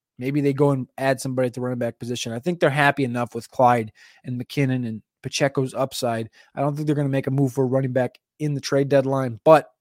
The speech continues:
it's always an option, especially given, uh, this team just lost to the Buffalo Bills. The Buffalo Bills are pretty much their only competition to make the Super Bowl in twenty twenty-two. Clyde, however, did have forty-one percent snap share. McKinnon, thirty-eight percent. McKinnon had three targets, Clyde, none.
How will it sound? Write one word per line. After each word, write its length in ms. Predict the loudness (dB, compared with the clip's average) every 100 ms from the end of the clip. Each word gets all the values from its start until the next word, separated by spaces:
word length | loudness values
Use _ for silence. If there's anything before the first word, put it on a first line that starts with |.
| _
it's 80 | 0
always 260 | 2 4 2
an 80 |
option, 440 | 2 2 0 -4 -4 -8
especially 340 | -6 -4 -2
given, 380 | 0 0 -2 -6 -14 _ -8
uh, 200 | -6 -4
this 140 | -6
team 180 | -6 -6
just 160 | -2 4
lost 260 | 4 2
to 60 | -4
the 40 |
Buffalo 300 | -4 -4 -4
Bills. 400 | 2 4 4 2 _ _ _
The 100 | -8
Buffalo 320 | -4 -2 0 0
Bills 300 | 2 0 0
are 60 |
pretty 200 | 0 0
much 220 | 0 -4
their 120 | -4 -4
only 240 | -4 -4
competition 500 | -4 -6 -6 -8 -6 -4
to 80 |
make 200 | -4 -4 -4
the 80 |
Super 200 | -4 -4
Bowl 300 | -2 -4 -6 _ _ _
in 240 | -6 -6 -8
twenty 380 | -10 -10 -10
twenty-two. 840 | -10 -10 -8 -10 -4 8 10 10 8 _ _ _ _ _ _
Clyde, 360 | 4 10 10 10
however, 300 | 8 6 6
did 160 | 6
have 180 | 6 4
forty-one 380 | 4 4 6 4
percent 240 | -2 -4
snap 240 | -2 -2 0
share. 160 | 0
McKinnon, 560 | -2 -4 -2 0 0 -4
thirty-eight 800 | -2 2 2 0 _ -2 -2 -2
percent. 420 | -10 -4 -2 -2
McKinnon 340 | -4 -4 0 0
had 180 | 0 0
three 180 | -2
targets, 380 | 2 2 2 -2
Clyde, 420 | -2 2 2 2
none. 540 | -2 2 6 6 2